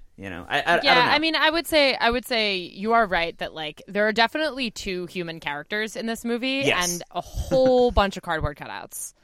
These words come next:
Speaker 1: Yes.
Speaker 2: You know, the, the suspicious head investigator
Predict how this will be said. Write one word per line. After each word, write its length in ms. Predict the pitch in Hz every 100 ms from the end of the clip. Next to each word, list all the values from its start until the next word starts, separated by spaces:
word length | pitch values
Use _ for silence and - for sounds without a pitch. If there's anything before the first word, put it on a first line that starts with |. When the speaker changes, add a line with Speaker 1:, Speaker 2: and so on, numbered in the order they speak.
| _
Speaker 1:
Yes. 400 | 110 85 - - _ _ -
Speaker 2:
You 100 | 190
know, 300 | 151 139 143
the, 680 | 190 175 165 156 151 147 - 170
the 500 | 175 160 151 151 151 147 _ _ _ _ _ _ - _ -
suspicious 1120 | - 214 - 226 208 208 196 - - - - _ _
head 360 | - 208 196 165 _ _ _ _ _ _ _ _
investigator 1200 | 202 196 185 - 190 185 175 170 170 170 165